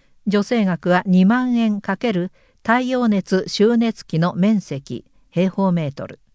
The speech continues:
上限額は六万円。自然循環式太陽熱温水器。助成額は一万円かける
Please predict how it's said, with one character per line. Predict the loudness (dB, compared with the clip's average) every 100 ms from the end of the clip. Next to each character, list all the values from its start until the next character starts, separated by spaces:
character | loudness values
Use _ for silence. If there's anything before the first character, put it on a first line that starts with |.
| _ _ _ _ -4
上 | 2 2
限 | 4 2
額 | 2 -2 0
は | 0 0
六 | -2 -2 0
万 | 2 2 0
円。 | -2 -6 -12 _ _ _ _ _ _ _ _ _ _
自 | -4 2 2
然 | 2 0
循 | -2 -2 -2
環 | 0 -2
式 | -4 -4 -4
太 | -2 -2 -2
陽 | -2 -2
熱 | -2 -2 -4 -2
温 | 0
水 | -2 -4 -8
器。 | -8 -20 -20 _ _ _ _ _
助 | -2 -2
成 | 0 -2
額 | -2 -4 -4
は | -4 -6 _
一 | -4 -4 -4
万 | -4 -2 0
円 | 0 -2
か | -4 -6
け | -4 -4
る | -4